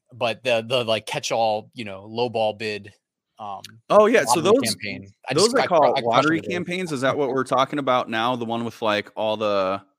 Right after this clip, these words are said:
Speaker 1: Yeah,
Speaker 2: different
Speaker 1: yeah.
Speaker 2: ads
Speaker 1: I
Speaker 2: in
Speaker 1: mean, I'm
Speaker 2: that?
Speaker 1: not setting, like, a higher bid auto 'cause it's just, like, I can't be in there managing it. I just don't have time, you know, but it, it's like people are like, "Ads, ads." And I'm like, "Second image, check the second image." And then it's like, "Oh,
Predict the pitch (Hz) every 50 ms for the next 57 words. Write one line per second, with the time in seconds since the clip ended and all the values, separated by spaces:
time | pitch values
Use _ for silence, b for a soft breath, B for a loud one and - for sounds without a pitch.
0 | _ _ _ _ _ _ _ _ - 196 180 175 160 151 147 147 151 143 131 127
1 | 139 156 156 156 180 196 202 - - - 185 165 170 165 147 135 127 - - 147
2 | 123 - 131 127 123 123 117 107 117 113 117 107 107 110 110 104 - - 113 117
3 | 110 - - 113 - 123 120 110 131 - - 147 127 110 123 113 110 104 98 101
4 | 104 104 98 - 104 104 104 107 107 - 131 117 104 92 - 104 101 101 101 101
5 | 104 104 104 101 104 101 101 110 107 107 _ _ _ _ _ _ _ - - -
6 | 147 131 120 - - 147 123 139 131 127 120 117 90 107 110 151 190 180 - -
7 | 113 117 156 175 139 139 131 123 117 110 101 101 - - - 135 127 160 147 170
8 | 170 160 139 131 120 - - 135 127 - - - - 143 - 151 143 143 127 120
9 | 120 113 - - 127 127 120 117 113 - 120 107 107 107 110 - 151 147 127 120
10 | 113 110